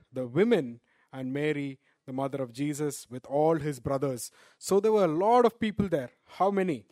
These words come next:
Verse fifteen. "And in those days, Peter stood up in the midst of the disciples. Along the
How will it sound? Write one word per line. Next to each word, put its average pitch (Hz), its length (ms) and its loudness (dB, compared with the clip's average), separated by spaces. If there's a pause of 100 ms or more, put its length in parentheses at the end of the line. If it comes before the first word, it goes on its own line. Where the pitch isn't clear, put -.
(100)
Verse 143 200 -4
fifteen. 143 480 -4 (520)
"And 170 140 0
in 190 120 4
those 262 280 6
days, 190 240 6
Peter 233 380 2
stood 175 260 0
up 165 160 4
in 156 100 0
the 156 60 -2
midst 156 300 -4
of 165 100 -2
the 170 80 -4
disciples. 131 720 -6 (220)
Along 170 600 2
the 131 300 -4